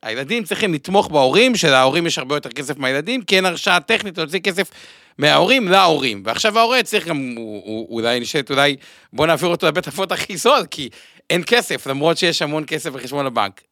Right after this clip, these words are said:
בכוונה הבאתי את זה דוגמה קיצונית,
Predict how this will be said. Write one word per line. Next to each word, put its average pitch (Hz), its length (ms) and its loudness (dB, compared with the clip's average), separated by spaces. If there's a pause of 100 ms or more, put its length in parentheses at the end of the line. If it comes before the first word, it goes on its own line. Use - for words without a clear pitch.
(140)
בכוונה 170 680 0 (320)
הבאתי 160 340 -2
את 131 100 -10
זה 139 140 -2
דוגמה 139 420 2 (240)
קיצונית, 123 720 -6